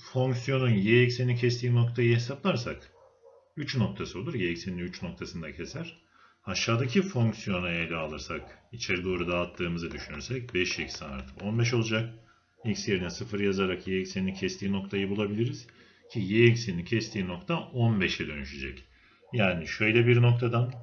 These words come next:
eğer birden büyük bir sayıyla çarpıyorsak, ki pozitif bir sayıyla çarpıyorsak, öyle aşağıya doğru geleceğini söyleyebiliriz. Birden küçük bir sayıyla çarparsak böyle x eksenine doğru yanaşır ama birden büyük bir sayıyla çarparsak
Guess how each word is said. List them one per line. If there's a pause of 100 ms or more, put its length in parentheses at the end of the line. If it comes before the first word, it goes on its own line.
(180)
eğer
birden
büyük
bir
sayıyla
çarpıyorsak,
ki
pozitif
bir
sayıyla
çarpıyorsak, (520)
öyle
aşağıya
doğru
geleceğini
söyleyebiliriz. (360)
Birden
küçük
bir
sayıyla
çarparsak
böyle (600)
x
eksenine
doğru
yanaşır
ama
birden
büyük
bir
sayıyla
çarparsak